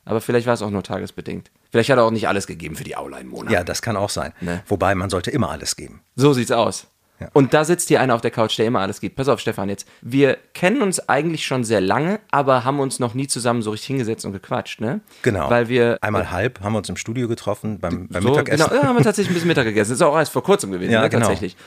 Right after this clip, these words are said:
Speaker 1: Obwohl wir schon lange versucht haben, uns zusammenzufinden. Aber ich muss sagen, ich bin totaler Fan von deiner Stimme.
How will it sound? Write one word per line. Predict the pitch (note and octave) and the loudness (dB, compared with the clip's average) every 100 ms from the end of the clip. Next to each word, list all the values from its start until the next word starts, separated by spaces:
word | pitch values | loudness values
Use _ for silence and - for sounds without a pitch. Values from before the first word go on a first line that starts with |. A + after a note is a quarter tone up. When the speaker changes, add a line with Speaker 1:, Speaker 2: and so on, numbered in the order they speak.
| - | -6
Speaker 1:
Obwohl | - A#2 C#3 | 0 4 4
wir | C3 | 4
schon | C3 | 2
lange | B2 C#3 | 2 2
versucht | C#3+ C3 C#3 | 0 -2 0
haben, | B2 G#2+ | 0 0
uns | B2+ | -2
zusammenzufinden. | - A#2+ C3+ C#3 A2+ G2+ C3+ - - - | -2 0 0 0 -4 -2 -2 -6 -16 -4
Aber | G#2+ C#3+ E3 E3+ | -2 2 2 0
ich | - | -2
muss | D3 | -2
sagen, | - B2+ D3 D3+ - | 2 2 2 -4 -10
ich | - - | -10 -4
bin | C#3 | -4
totaler | C3+ D3+ D3 | -2 -4 -4
Fan | - C3 D3 | -2 -4 -4
von | - | -4
deiner | E2 F2+ | -4 -4
Stimme. | F#2+ G#2+ F#2+ A2+ | -4 -4 -4 -4